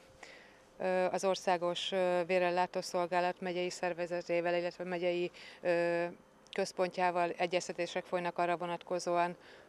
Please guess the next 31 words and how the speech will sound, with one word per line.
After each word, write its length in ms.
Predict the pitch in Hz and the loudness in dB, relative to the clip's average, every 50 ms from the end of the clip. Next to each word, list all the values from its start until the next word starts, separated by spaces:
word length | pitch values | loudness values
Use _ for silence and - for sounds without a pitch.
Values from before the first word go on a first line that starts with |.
| - - | -18 -10
hogy, 380 | - 180 180 180 175 175 170 185 | -4 -2 0 0 0 0 0 0
ö, 160 | 180 175 175 | 0 0 2
a 120 | 165 165 165 | 2 2 2
vérellátás 600 | 175 180 175 175 170 175 170 170 - 180 175 165 | 2 0 0 2 2 2 2 2 0 -4 -4 -2
zavartalan 600 | 170 190 185 185 190 190 190 - 202 190 196 190 | 0 0 2 2 2 0 0 -2 -2 0 0 0
legyen 260 | 190 185 185 175 170 | 2 2 2 0 0
a 80 | 170 170 | -2 -4
továbbiakban 800 | - 185 185 180 196 190 185 175 202 196 196 185 180 202 202 202 | -4 -2 0 2 4 2 4 4 2 2 2 2 2 0 0 2
is, 280 | 208 214 208 - - - - - - - - - - - - - - | 2 0 0 -2 -6 -10 -14 -20 -20 -20 -20 -20 -20 -20 -20 -10 -4
ö, 180 | 180 180 175 175 | 0 0 2 2
ne 120 | 185 190 | 2 2
maradjanak 600 | 190 190 190 190 196 196 185 202 196 196 196 - - | 2 2 4 4 4 4 2 2 0 -2 -2 0 2
el 140 | 208 202 190 | 2 2 2
véradások. 840 | 196 202 196 196 196 185 202 202 202 - - - 214 214 - - - - - - - | 2 2 2 2 2 4 4 2 2 2 2 2 2 2 0 -2 -16 -20 -20 -14 -6
Ez, 280 | - 180 180 170 - | -4 -4 -2 -2 0
ö, 340 | 185 180 180 180 180 180 180 170 - - - - - - | 2 2 4 4 4 4 4 2 -2 -6 -14 -20 -12 -4
erről 220 | - 190 190 190 185 | 0 2 4 4 4
biztosítottak, 720 | 175 202 - - 190 - 202 185 185 180 - - 185 - | 2 0 -2 -2 -4 -4 -2 -2 -2 -2 -2 -4 -6 -6
hogy 120 | - 185 180 | -4 -2 -2
ez 120 | 175 170 | 0 2
valószínűleg 720 | 180 185 180 185 180 - - 190 180 180 175 175 175 175 | 2 2 2 2 0 0 -2 -2 -2 -2 -2 -4 -2 -2
így 160 | 196 202 208 | 0 0 2
lesz. 260 | 208 214 214 208 - | 4 4 4 4 4
A 80 | - 185 | 0 -2
humán 300 | 185 214 208 196 185 185 | 0 0 0 0 0 2
erőforrás, 800 | 180 175 180 180 180 - - 190 185 185 185 180 185 180 - - | 2 2 2 0 0 0 0 0 0 2 2 0 0 0 -2 -4
ö, 200 | 190 185 180 180 180 175 - - - - - - - - - - | -2 0 0 0 0 -2 -6 -16 -20 -20 -20 -20 -20 -20 -20 -8
csökkenése 640 | - - 202 196 - - 196 185 185 180 - - 190 | -2 -2 -2 0 0 0 0 0 0 -2 -2 -2 -2
miatt, 360 | 185 185 180 180 180 180 - | -2 0 0 -2 -2 -2 -4
amit 280 | 190 180 180 180 - - | -4 -4 -4 -4 -4 0
a 260 | 185 175 175 180 180 | 2 4 4 4 2